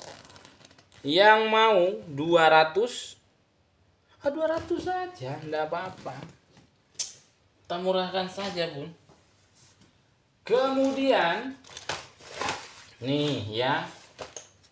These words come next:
tas minggat. Nih ya, barangkali ada yang butuh tas minggat atau tas jalan-jalan,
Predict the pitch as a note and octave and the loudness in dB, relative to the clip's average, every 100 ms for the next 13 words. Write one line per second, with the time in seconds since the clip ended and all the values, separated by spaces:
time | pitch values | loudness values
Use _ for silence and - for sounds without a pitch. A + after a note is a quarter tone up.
0 | - C#3 D3+ D3+ D3+ D3 - D3 D#3 D#3+ | -2 4 6 6 4 0 -8 -8 -4 -2
1 | D#3+ D#3 D3 C3 C3+ C#3 C3 A2+ G2+ G2 | -2 0 2 6 6 6 6 2 -4 -10
2 | - - - _ - - - - - - | -16 -20 -20 _ -20 -20 -20 -20 -18 -18
3 | - - - - - A2+ A#2+ B2+ A#2+ G#2 | -20 -20 -20 -20 -12 -6 -4 -4 -4 -6
4 | F#2+ A2+ C#3+ E3 C3+ A#2+ B2 C3+ C3+ C3 | 0 2 4 2 -2 0 2 0 0 2
5 | C3+ C#3 C#3 C3+ A2+ G2 - - - - | 2 2 0 -2 -4 -8 -8 -10 -18 -12
6 | - A2+ B2+ C3+ C3+ C3+ C3 C3 C#3+ C#3+ | -6 2 4 4 2 0 -2 -2 0 0
7 | C#3 B2+ B2+ B2+ C3 A#2+ B2+ C3 D3 C#3+ | 0 -2 -4 -6 -8 0 2 2 0 -4
8 | A2+ - A#2 B2+ - B2+ B2 B2 A#2 A#2+ | -8 -6 -4 -2 -2 0 0 0 -2 0
9 | A#2+ A#2+ C3+ D#3+ | 2 2 0 -4